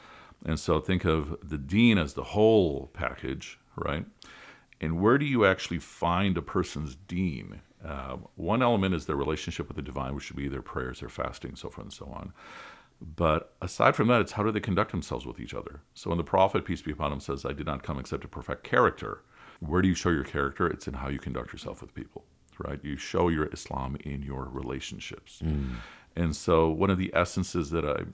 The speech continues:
Speaker 1: that, uh, that is of my work, but I'm also hearing of Doctor, in Doctor Ansari's work, is literally it's the relationship that you're, that you're addressing here. You're taking the person not as a body with symptoms, uh, but as a person,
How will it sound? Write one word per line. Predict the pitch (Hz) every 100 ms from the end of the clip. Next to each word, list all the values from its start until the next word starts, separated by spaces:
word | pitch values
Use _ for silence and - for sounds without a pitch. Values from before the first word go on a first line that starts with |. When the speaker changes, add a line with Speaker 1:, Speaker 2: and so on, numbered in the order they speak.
| -
Speaker 1:
that, | 82 78
uh, | 87 82
that | 82
is | 73
of | 73 80
my | 80 101
work, | 98 107 -
but | 71
I'm | 80
also | 82 85
hearing | - 110 113 92 82
of | 76
Doctor, | 76 71 -
in | 73 78
Doctor | 73 67 73
Ansari's | 71 - 120 110 69
work, | 69 71 - - - - _
is | 98
literally | 104 147 113 95
it's | - -
the | 82
relationship | 73 87 127 85 71 58 - -
that | 80 73 -
you're, | 76 71 73
that | 82
you're | - 69
addressing | 69 85 85 - 65
here. | 64 - _ _ - - - _
You're | 90 80
taking | - 98 104 101
the | 85
person | - 87 85
not | 78 85 82
as | 82
a | 73
body | 69 78 85 85 71
with | 71
symptoms, | - - 90 - 58 58 - - - - _ -
uh, | 71 67 65
but | 78 71 69 71
as | 69
a | -
person, | - 117 113 67 62